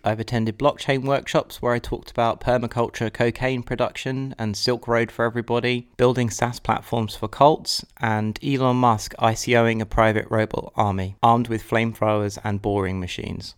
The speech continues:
Less fun has been saying goodbye to my very good friend Father Edward, who I hadn't spoken to for nearly thirteen years until just before Christmas last year.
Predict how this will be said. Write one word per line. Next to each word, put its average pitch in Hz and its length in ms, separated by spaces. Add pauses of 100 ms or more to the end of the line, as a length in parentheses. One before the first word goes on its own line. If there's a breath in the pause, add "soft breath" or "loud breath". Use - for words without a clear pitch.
Less 143 220
fun 160 280
has 147 180
been 120 160
saying 120 300
goodbye 113 380
to 113 580
my 110 160
very 113 240
good 113 180
friend 110 380
Father 117 400
Edward, 131 560 (160)
who 117 320
I 110 100
hadn't 127 340
spoken 117 400
to 113 240
for 107 200
nearly 113 260
thirteen 120 460
years 117 420
until 104 220
just 107 220
before 107 240
Christmas - 480
last 95 280
year. 98 220